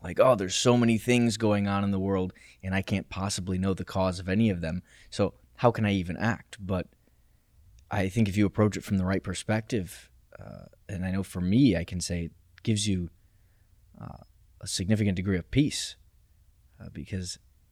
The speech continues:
God is the one running this. I don't have to <laughs> go and list out, you know, my y-, these, these detailed plans that pale in comparison to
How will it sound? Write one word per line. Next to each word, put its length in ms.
God 300
is 220
the 100
one 180
running 240
this. 240
I 100
don't 140
have 280
to 360
<laughs> 320
go 440
and 380
list 440
out, 320
you 140
know, 160
my 540
y-, 140
these, 260
these 260
detailed 680
plans 500
that 180
pale 300
in 120
comparison 680
to 400